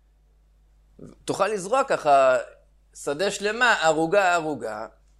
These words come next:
על ידי שאם בצדדים אתה פשוט תזרע, במקום לזרוע את כל השישה טפחים של-, שבצד,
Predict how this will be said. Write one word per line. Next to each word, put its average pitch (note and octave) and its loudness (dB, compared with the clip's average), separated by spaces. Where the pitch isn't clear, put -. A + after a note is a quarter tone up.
על C3 -4
ידי G#3+ 4
שאם C#3+ 0
בצדדים G#3 -2
אתה G3+ -2
פשוט - -8
תזרע, A3+ 0
במקום F3+ 0
לזרוע F3+ 2
את C3 -10
כל A3 4
השישה F3+ 0
טפחים F#3 -6
של-, D3+ -8
שבצד, D3+ 2